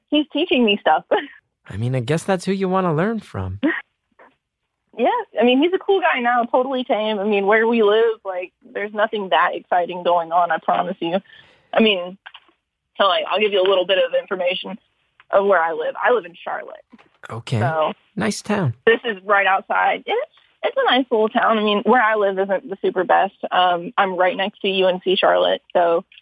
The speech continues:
Speaker 1: I, like, actually, I used to attend the school. I don't as of right now.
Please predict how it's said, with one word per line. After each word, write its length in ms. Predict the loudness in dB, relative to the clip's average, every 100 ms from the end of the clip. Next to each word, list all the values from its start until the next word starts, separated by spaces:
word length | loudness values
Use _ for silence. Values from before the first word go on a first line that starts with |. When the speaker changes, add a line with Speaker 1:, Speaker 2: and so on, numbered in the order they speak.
| _ _ _ 0
Speaker 1:
I, 200 | 0 -2
like, 200 | -6 -2
actually, 460 | 0 -2 -2 -2 0
I 60 |
used 220 | -2 -2 -4
to 80 | 0
attend 320 | 0 2 -2
the 60 | -4
school. 320 | -4 0 2
I 120 | 2
don't 280 | 0 -2 -2 0
as 180 | -2
of 60 | 0
right 180 | 0 0
now. 260 | 0 0